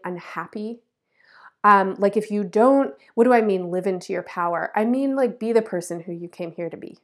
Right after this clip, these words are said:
Be in, in honesty with yourself. Be in authenticity with yourself. Like, don't, and, and you can make all kinds of arrangements in your relationships and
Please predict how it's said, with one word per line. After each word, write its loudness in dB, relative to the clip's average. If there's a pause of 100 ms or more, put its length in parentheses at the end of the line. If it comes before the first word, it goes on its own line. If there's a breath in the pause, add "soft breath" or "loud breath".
(320)
Be 0
in, -2 (100)
in 0
honesty -6
with -10
yourself. -12
Be 0
in 2
authenticity -4
with -10
yourself. -8
Like, -8
don't, 4 (1400 soft breath)
and, 4
and 4
you 4
can 2
make 4 (100)
all 8
kinds -2
of -4
arrangements -4
in 0
your 2
relationships -2
and -6